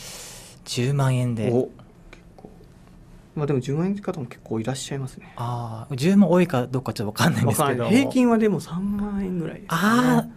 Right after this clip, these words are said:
Speaker 1: ー、そうですか。
Speaker 2: <laughs>
Speaker 1: はい。
Speaker 2: はい。で、えっと、「何年間運用しますか？」ということで。
Speaker 1: あー、これもあれですよ。た-、あ、長い方がいっぱいですよね。
Speaker 2: 長い方が、あの、お勧めしておりますね。
Speaker 1: じゃあ、二十年で。
Speaker 2: はい。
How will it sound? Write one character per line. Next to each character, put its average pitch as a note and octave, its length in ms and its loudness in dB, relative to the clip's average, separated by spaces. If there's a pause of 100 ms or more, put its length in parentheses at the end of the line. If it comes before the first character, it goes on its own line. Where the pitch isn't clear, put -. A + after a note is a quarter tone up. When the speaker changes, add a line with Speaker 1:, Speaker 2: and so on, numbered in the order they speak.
Speaker 1:
ー、 - 40 -20
そ - 140 -4
う - 20 2
で F#3 80 6
す - 80 -2
か。 - 80 2
Speaker 2:
<laughs> - 20 -
Speaker 1:
は G#3 1120 2
い。 C3+ 40 -2
Speaker 2:
は C#3 200 0
い。 - 120 -4 (240)
で、 G#3+ 220 6
え F#3 60 4
っ - 20 -8
と、 F3+ 180 4
「何 G#3+ 160 4
年 A3+ 220 4
間 F#3 320 2
運 C3+ 160 4
用 C3 160 4
し C3+ 100 -4
ま C3 140 0
す - 80 -14
か？」 B2+ 100 0
と - 240 -10
い - 60 -6
う - 20 -10
こ - 120 -20
と - 20 -16
で。 E3+ 80 -2
Speaker 1:
あ F2+ 720 0
ー、 - 40 -20
こ G3+ 60 -2
れ G#3+ 100 4
も G#3+ 120 6
あ - 20 6
れ G#3 60 4
で - 20 -10
す C#3 60 0
よ。 C#3 100 2
た-、 - 180 -2 (220)
あ、 C#3+ 140 0
長 D3 200 2
い E3+ 80 2
方 D#3 160 0
が G#3 200 4
い - 20 2
っ - 20 2
ぱ C4 100 4
い - 0 -
で A#3 40 4
す A#3 60 4
よ A3+ 60 4
ね。 A3 60 2
Speaker 2:
長 A#3 60 4
い A3+ 60 4
方 F#3+ 140 2
が、 C#3+ 40 2
あ D3 60 2
の、 C#3 140 4
お - 20 2
勧 C#3+ 180 -2
め C#3 80 2
し C#3 60 -10
て - 80 -2
お C#3+ 80 4
り C#3+ 80 -2
ま C#3+ 100 -4
す - 100 -12
ね。 A2 320 -4
Speaker 1:
じ B2+ 120 -6
ゃ A2 60 -4
あ、 G#2+ 60 -4
二 A2 120 -2
十 A2+ 160 0
年 F#2+ 180 -2
で。 G2 120 -6
Speaker 2:
は - 100 -16
い。 - 120 -10